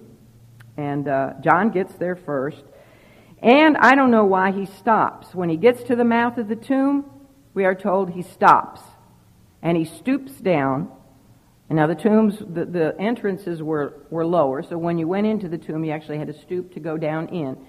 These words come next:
So John stoops down to look in, and he waits there for Peter to come up behind him. Why do you think he stopped? Well,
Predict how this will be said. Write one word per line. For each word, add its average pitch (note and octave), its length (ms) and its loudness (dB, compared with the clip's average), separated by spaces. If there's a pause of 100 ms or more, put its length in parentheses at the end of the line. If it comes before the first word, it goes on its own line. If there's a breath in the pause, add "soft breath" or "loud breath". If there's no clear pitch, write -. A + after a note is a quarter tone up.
(220 loud breath)
So E3 80 -6
John E3 360 -2
stoops C#4 500 -10
down D3+ 500 -10 (280 soft breath)
to F#3+ 120 -2
look G#3 340 0
in, D3+ 420 -4 (600)
and E3 140 2
he E3 60 0
waits G#3+ 400 0 (800)
there D3 460 -2 (420)
for D#3 160 -2
Peter D3+ 520 -6 (200)
to D3 100 -8
come C#3 320 -6
up - 420 -8
behind D#3 460 -4
him. A2+ 200 -10 (380 soft breath)
Why G3 320 2
do A3+ 80 -4
you A3+ 180 -2
think F#3 460 -6 (160)
he F3+ 80 -8
stopped? - 540 0 (160)
Well, F3+ 440 0